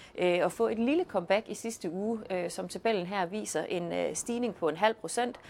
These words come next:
Og det var altså især sådan noget som I T-aktier og aktier inden for kommunikationsservice, øh, som, øh, som trak op. Det her lille comeback i sidste uge, det kommer så vel at mærke efter fire uger i træk med fald. Og når man kigger,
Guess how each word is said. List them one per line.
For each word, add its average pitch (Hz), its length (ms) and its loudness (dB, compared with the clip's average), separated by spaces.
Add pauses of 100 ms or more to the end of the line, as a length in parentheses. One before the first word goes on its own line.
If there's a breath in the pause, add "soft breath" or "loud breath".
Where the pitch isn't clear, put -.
(220 loud breath)
Og - 120 -6
det 240 100 4
var 226 60 2
altså 220 300 2
især 185 280 2
sådan 196 240 -6
noget 196 180 -2
som 180 240 0
I 240 180 -4
T-aktier 190 560 -2
og 170 140 -2
aktier 190 220 -4
inden 202 220 0
for 180 100 -6
kommunikationsservice, 175 1040 -2 (360 loud breath)
øh, 156 220 6
som, 165 280 -2
øh, - 240 -4
som 165 200 -2
trak 139 260 2
op. - 200 -2 (920)
Det 214 80 6
her 202 120 8
lille 226 220 0
comeback 202 400 2
i - 20 -6
sidste 220 320 -6
uge, 185 100 -2
det 196 100 -2
kommer 208 240 2
så 185 160 0
vel 202 160 2
at 196 80 2
mærke 180 300 2
efter 185 280 0 (280 loud breath)
fire 247 280 0
uger 208 160 2
i 185 80 2
træk 185 340 0
med 143 100 -4
fald. 220 280 2 (400 loud breath)
Og 190 140 2
når 190 80 4
man 175 160 2
kigger, 226 320 0